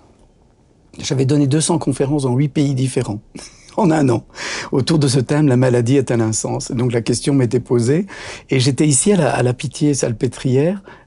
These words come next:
euh, dans le service de neurologie, et je me rappelle très bien, et j-, j'ai pris mon carnet dans lequel j'écris régulièrement, et je me suis dit, «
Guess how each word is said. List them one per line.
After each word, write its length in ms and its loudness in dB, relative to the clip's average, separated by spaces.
euh, 320 -2
dans 120 -4
le 60 -4
service 340 0
de 80 0
neurologie, 680 0
et 140 -4
je 100 -2
me 100 0
rappelle 340 -4
très 160 -2
bien, 280 2
et 140 -8
j-, 220 -6
j'ai 200 -4
pris 180 -2
mon 140 2
carnet 520 0
dans 100 -2
lequel 340 -6
j'écris 380 -6
régulièrement, 760 -2
et 40 -2
je 80 0
me 60 2
suis 160 -4
dit, « 100 -4